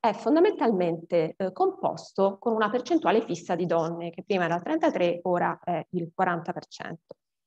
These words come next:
Però col passare degli anni mi sono resa conto che questo mio atteggiamento,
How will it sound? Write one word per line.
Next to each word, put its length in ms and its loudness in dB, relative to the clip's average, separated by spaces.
Però 180 6
col 140 2
passare 340 0
degli 200 2
anni 520 2
mi 120 0
sono 240 2
resa 260 0
conto 420 -4
che 140 -6
questo 300 -4
mio 160 2
atteggiamento, 920 0